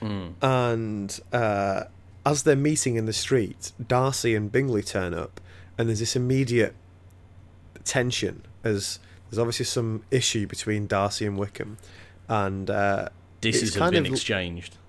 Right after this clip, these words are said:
Speaker 1: I
Speaker 2: Yeah.
Speaker 1: think this is, I love,
Speaker 2: Yeah.
Speaker 1: I love the idea of this being an extremely,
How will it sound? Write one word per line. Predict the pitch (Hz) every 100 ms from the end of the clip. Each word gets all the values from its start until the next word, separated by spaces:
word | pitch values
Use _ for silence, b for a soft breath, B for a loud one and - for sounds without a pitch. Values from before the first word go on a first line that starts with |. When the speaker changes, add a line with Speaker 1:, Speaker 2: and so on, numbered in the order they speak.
| - - - - -
Speaker 1:
I |
Speaker 2:
Yeah. | 135 135 120
Speaker 1:
think | 104
this | 117 120
is, | 113 B B
I | 131
love, | 143 143
Speaker 2:
Yeah. | 127
Speaker 1:
I | 127
love | 143 123
the | 127
idea | 117 110 104
of | 98
this | 95
being | 104 98
an | 92
extremely, | 95 - - - 104 95 92 90